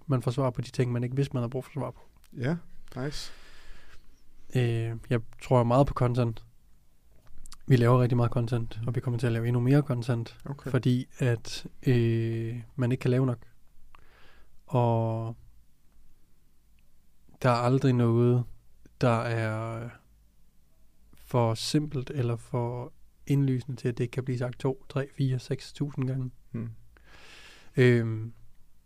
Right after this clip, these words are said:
Speaker 1: så jeg tror bare, at, øh, kendetegnet for M N P Training Club er, at, at, øh, de hjælper på må og få.
Speaker 2: Og det er for alle. Er det ikke sådan også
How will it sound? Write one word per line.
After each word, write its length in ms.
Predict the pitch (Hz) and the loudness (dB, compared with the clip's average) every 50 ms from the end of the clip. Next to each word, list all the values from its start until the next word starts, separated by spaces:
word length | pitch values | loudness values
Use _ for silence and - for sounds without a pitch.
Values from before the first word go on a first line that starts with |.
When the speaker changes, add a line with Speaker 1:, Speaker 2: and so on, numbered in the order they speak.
| - - - _ - - - _ - - _ - - - - | -20 -20 -20 _ -20 -20 -20 _ -20 -20 _ -20 -20 -20 -18
Speaker 1:
så 160 | - - - 135 | -8 -2 0 0
jeg 80 | 127 | 2
tror 160 | - - 160 | 2 2 0
bare, 300 | 143 139 135 139 135 131 | 2 2 2 2 2 0
at, 240 | 127 120 110 - - | 0 -2 -4 -4 -6
øh, 140 | 135 131 123 - - - - | -6 -6 -6 -10 -14 -16 -8
kendetegnet 480 | - - 131 135 - 135 127 120 123 117 | -2 0 0 0 2 2 2 0 0 -2
for 480 | - 135 123 120 117 117 117 117 120 120 135 160 - | -4 -4 -2 -2 -2 -2 -4 -6 -8 -10 -10 -6 -2
M 80 | 135 127 | 0 0
N 80 | 127 120 | 0 0
P 180 | - 131 123 - | 0 -2 -2 -2
Training 240 | 131 123 123 123 - | -2 -2 -4 -4 -4
Club 200 | - 127 123 127 | -6 -6 -4 -4
er, 120 | 120 120 | -6 -6
at, 220 | 120 - - - - - | -8 -10 -14 -20 -12 -8
at, 320 | - 127 - - - - | -8 -8 -8 -8 -12 -12
øh, 140 | 143 143 143 - - - - - - - - - - - - - - - - - - - - - - - - _ - - - - - _ _ _ _ _ _ _ _ - _ _ _ _ - - - | -12 -12 -14 -14 -16 -18 -18 -18 -18 -20 -20 -20 -20 -20 -20 -20 -20 -20 -20 -20 -20 -20 -20 -20 -20 -20 -20 _ -20 -20 -20 -20 -20 _ _ _ _ _ _ _ _ -20 _ _ _ _ -18 -8 -4
de 60 | 135 | 0
hjælper 300 | 127 127 127 127 - - | 2 2 2 2 0 -4
på 100 | - - - | -10 -6 -2
må 140 | 139 131 127 | 0 0 0
og 80 | 117 | 0
få. 180 | - 139 160 - - - - - _ - - - - - - - - - - - - - - - - - - - - - - - - - - - - - - - | -2 -6 -8 -8 -12 -20 -20 -20 _ -20 -20 -20 -20 -20 -20 -20 -18 -16 -14 -12 -12 -14 -16 -18 -20 -20 -20 -20 -20 -20 -20 -20 -20 -20 -20 -20 -20 -20 -16 -10
Speaker 2:
Og 140 | - 127 113 | -8 -6 -4
det 60 | 127 | -4
er 40 | 117 | -4
for 120 | - - | -2 -2
alle. 300 | 117 110 107 110 107 107 107 - - - - - - - - - - - | -2 -2 -2 -2 -4 -6 -8 -10 -16 -20 -20 -20 -20 -20 -20 -20 -18 -12
Er 60 | - 110 | -8 -6
det 80 | 117 | -6
ikke 120 | 123 117 - | -6 -6 -6
sådan 160 | 131 123 117 | -6 -4 -4
også 140 | 117 113 | -4 -6